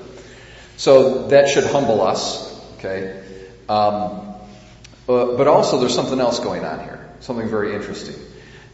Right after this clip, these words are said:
is that this image of reconciliation, of unity between Jew and Gentile that Saint Paul is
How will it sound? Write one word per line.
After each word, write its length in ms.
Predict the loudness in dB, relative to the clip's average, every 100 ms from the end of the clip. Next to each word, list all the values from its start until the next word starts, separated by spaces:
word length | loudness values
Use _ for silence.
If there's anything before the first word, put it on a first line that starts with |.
| -6
is 840 | 0 2 0 -2 -4 -6 -10 -4
that 360 | -2 0 -2
this 680 | -2 -2 0 0 -2 -6 -8
image 360 | -4 -2 -2 -2
of 180 | -4 -2
reconciliation, 1120 | -2 -4 -6 -4 -4 -4 -4 -4 -4 -4 -6
of 220 | -10 -8
unity 400 | -6 -2 -2 -2
between 440 | -4 -6 -8 -10 -8
Jew 280 | -6 -4 -4
and 100 | -4
Gentile 540 | -6 -6 -6 -6 -4
that 160 | -6 -8
Saint 280 | -10 -10 -2
Paul 280 | 0 0
is 100 | -2